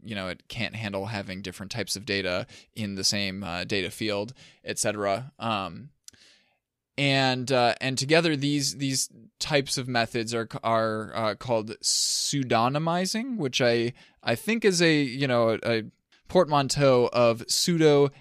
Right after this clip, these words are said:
and anonymizing, um, which literally just means, like, any, any method that makes it so that if somebody gains access to this data set, they can't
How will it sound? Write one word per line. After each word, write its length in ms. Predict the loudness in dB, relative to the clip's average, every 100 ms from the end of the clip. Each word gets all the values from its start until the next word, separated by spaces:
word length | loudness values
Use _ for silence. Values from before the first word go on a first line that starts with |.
| -6
and 240 | -2 -2
anonymizing, 960 | -2 0 0 0 -2 -4 -4 -6 -8 -10 -16 -20 -6
um, 540 | 0 4 4 0 -4 -12
which 320 | -4 -2 -2 -6 -20 -18
literally 440 | 0 2 4 4 2
just 200 | 0 0
means, 360 | -2 -2 0
like, 320 | 4 4 2 -4
any, 300 | -2 -2 -2
any 200 | 2 2
method 560 | 2 0 2 0 0 -4 _ _
that 220 | 0 0
makes 320 | 0 -2 0 -2
it 100 | 0
so 140 | -2
that 300 | 2 2 2 -2
if 400 | 0 0 -2 -20 _ _
somebody 420 | 0 0 2 -2
gains 320 | 0 -2 -2 0
access 540 | 0 2 0 0 -2
to 340 | -4 -2 -2 -2
this 460 | 0 0 2 0 _ _ _
data 260 | 2 2 2
set, 500 | -2 -4 -6 -8 -12 _ -20 -4
they 140 | -2
can't 580 | -2 -4 -2 -2 -4 -10